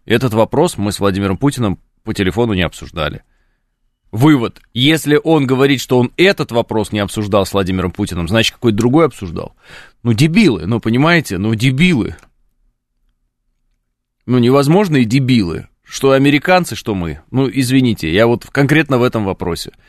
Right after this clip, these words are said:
Ну, дегенераты, ну, просто вот перевернуть все, с, с ног на голову поставить и потом бегать с, с выпученными глазами и че-то нести какую-то ахинею. Ну, это невозможно, правда. Давайте вот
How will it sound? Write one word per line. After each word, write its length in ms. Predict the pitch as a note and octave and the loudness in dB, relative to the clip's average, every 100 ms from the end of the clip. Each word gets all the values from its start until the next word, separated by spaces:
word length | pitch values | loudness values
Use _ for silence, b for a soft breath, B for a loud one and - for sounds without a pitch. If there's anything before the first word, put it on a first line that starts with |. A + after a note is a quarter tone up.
| b b b b | b b b b
Ну, 80 | A2 | -4
дегенераты, 560 | G#2+ C3+ E3 D#3 G2 G2 | 0 2 2 2 0 -4
ну, 100 | B2 | -2
просто 300 | D3 A#2+ G2+ | -2 -2 -4
вот 120 | F#2 | -2
перевернуть 520 | C3 C3+ C#3+ D3+ D#3 | 2 4 4 2 -2
все, 240 | - F#2+ | -2 -4
с, 200 | - - | -4 -10
с 140 | A2+ - | -12 -2
ног 160 | B2 | -2
на 180 | A#2 A#2 | 0 0
голову 280 | G#2+ G2 G2 | 0 0 0
поставить 580 | G#2 G2+ C3+ C3+ G2+ - | 0 -2 0 2 0 -4
и 20 | |
потом 320 | F#2+ G2 G#2+ | -8 -4 -2
бегать 280 | G#2 A#2 G2 | 0 0 -2
с, 180 | - F#2+ | -8 -12
с 100 | - | -4
выпученными 440 | A#2+ - G#2+ G#2 | -4 -4 -4 -2
глазами 520 | F#2+ G2+ G2+ A#2 G#2 F2 | -2 -2 0 0 0 -4
и 60 | |
че-то 240 | - F#2+ G#2 | -8 -8 -4
нести 360 | G2+ - F#2+ | -4 -4 -6
какую-то 400 | F#2 F2+ F#2 - | -6 -6 -8 -6
ахинею. 480 | F#2 - F#2+ F2 E2+ B B B B | -6 -4 -2 -2 -4 B B B B
Ну, 100 | B2 | -4
это 80 | - | 0
невозможно, 560 | C#3 C#3 C#3 A#2 E2+ - - - | 2 2 2 0 -4 -12 -16 -14
правда. 360 | - F2 - - | -8 -8 -10 -14
Давайте 420 | - B2+ C#3 G#2+ - | -2 0 0 -4 -8
вот 280 | - - F#2+ | -10 -10 -10